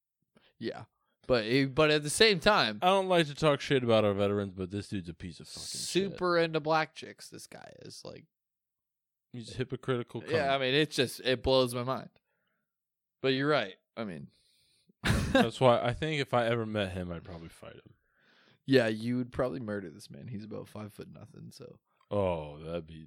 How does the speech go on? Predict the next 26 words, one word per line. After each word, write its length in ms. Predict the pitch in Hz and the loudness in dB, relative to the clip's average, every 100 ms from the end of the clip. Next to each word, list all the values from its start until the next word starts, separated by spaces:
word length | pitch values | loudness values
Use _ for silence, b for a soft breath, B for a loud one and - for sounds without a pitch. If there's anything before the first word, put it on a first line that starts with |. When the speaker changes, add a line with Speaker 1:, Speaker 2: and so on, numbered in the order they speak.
| - | -14
Speaker 1:
Yeah, 140 | 151 | -12
no, 200 | 87 85 82 | -8 -8 -6
he's 320 | 147 160 135 | -4 -4 -4
Speaker 2:
oh. 20 | |
Speaker 1:
tiny. 540 | - 131 107 69 - - | -6 -6 -6 -10 -16 -12
You 240 | - 120 | -4 -2
would 320 | 120 113 107 | -2 -4 -6
literally, 380 | 107 113 113 117 | -6 -4 -2 -4
like, 180 | 98 120 | -2 -2
Speaker 2:
Dude, 220 | 120 113 | 0 -2
if 160 | 110 - | -4 -4
he 140 | 156 | 2
Speaker 1:
dude, 120 | 151 | 4
Speaker 2:
said 120 | 202 | 6
Speaker 1:
dude, 100 | 170 | 6
Speaker 2:
the 80 | 165 | 6
Speaker 1:
this 100 | 156 | 4
Speaker 2:
hard 260 | 123 135 139 | 4 4 4
R 220 | 120 127 | 2 2
around 320 | 120 107 123 | 0 0 -2
me, 200 | 131 139 | -6 -6
I'd 60 | 131 | 0
Speaker 1:
Bro, 160 | 135 107 | 0 2
Speaker 2:
probably 300 | 127 123 110 | -2 -2 -4
deck 340 | 98 87 - | -4 -6 -8
him. 160 | 80 | -18